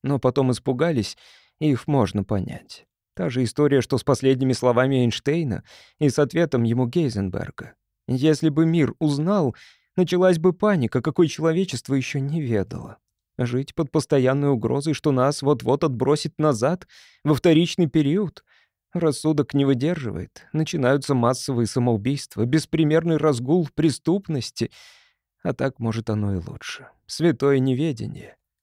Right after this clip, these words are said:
Все познаваемо, кроме будущего. По крайней мере, сейчас, на сегодняшний день», добавил он, горько усмехнувшись. «Итак, вполне вероятно, что досье, оставленное Альбини,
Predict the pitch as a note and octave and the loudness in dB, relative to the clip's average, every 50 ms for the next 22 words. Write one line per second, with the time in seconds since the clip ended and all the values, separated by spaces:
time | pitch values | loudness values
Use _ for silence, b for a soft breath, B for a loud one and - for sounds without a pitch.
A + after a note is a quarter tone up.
0 | _ _ _ - - - E3 C#3+ A#2 - C3 C3 A#2 C3+ C#3+ C3+ B2+ F3 F3+ D#3+ | _ _ _ -6 0 4 4 4 4 2 0 0 2 0 0 2 2 2 2 2
1 | B2+ G#2 G#2+ G#2 b b b b b b b _ - - E3 C#3+ C#3+ D#3 D3 D3+ | 2 0 -2 -4 b b b b b b b _ 0 2 2 2 2 0 0 0
2 | F3 D#3+ A2+ - - - - - - - - - _ _ _ _ _ _ _ - | -2 -2 -2 -4 -8 -10 -12 -12 -12 -14 -16 -18 _ _ _ _ _ _ _ -6
3 | F3 D#3+ - - G3 F#3 E3+ B2+ G#2 A2+ C3 A#2+ A2 A2 G2+ - - D3 B2+ G2 | -6 -4 -4 -4 -2 -2 0 0 0 0 0 -2 -2 -6 -8 -4 -2 -2 -2 -2
4 | - - - - - - - - - _ C#3+ D#3 D3 A#2+ - D3 C3 B2 A2 A#2 | -4 -8 -10 -10 -10 -14 -16 -18 -10 _ 0 0 2 2 0 0 0 0 0 -2
5 | A#2 - - C#3 B2+ A#2+ A#2+ G#2 - - - - - _ _ _ _ _ _ _ | -4 -4 -6 -6 -6 -4 -4 -6 -6 -6 -10 -14 -18 _ _ _ _ _ _ _
6 | - - A2 B2+ A#2+ B2 A#2+ G#2+ A#2 A#2+ C#3 E3+ F#3 E3 C3+ A2+ A#2+ B2+ B2 - | -2 0 0 2 4 4 4 4 2 0 -2 -2 -2 -2 0 0 0 0 0 -2
7 | B2 A#2 G#2+ - - G2+ - - - - G2+ - - - - B2+ - - - - | -4 -4 -2 -4 -6 -6 -6 -6 -10 -12 -12 -12 -16 -16 -16 -16 -16 -16 -18 -20
8 | _ _ _ _ _ _ _ _ _ _ _ _ _ _ _ _ _ _ _ - | _ _ _ _ _ _ _ _ _ _ _ _ _ _ _ _ _ _ _ -2
9 | E3+ F3+ F3+ - G3+ G#3+ G#3+ - - - _ G3+ G3+ F#3 F3 F3+ F#3 F#3+ F#3+ F3+ | -2 0 2 2 0 0 0 -2 -10 -2 _ 2 4 4 4 4 4 4 4 2
10 | F3 D#3+ D#3+ E3+ F3+ - F#3 D#3 - F3+ E3 C3+ E3 F3 D3 - E3+ D#3 D3+ D3 | 4 2 2 0 2 0 -2 0 2 0 2 4 4 2 2 2 2 2 2 2
11 | - - E3+ D#3 C#3 C#3+ D3 C#3 C#3 C#3+ D3+ - - D#3+ E3+ E3 D#3+ A3+ B3 G3+ | 2 2 2 2 2 2 0 0 0 -2 -2 -2 -2 -2 -2 0 -2 0 0 2
12 | D3+ B2 | 2 2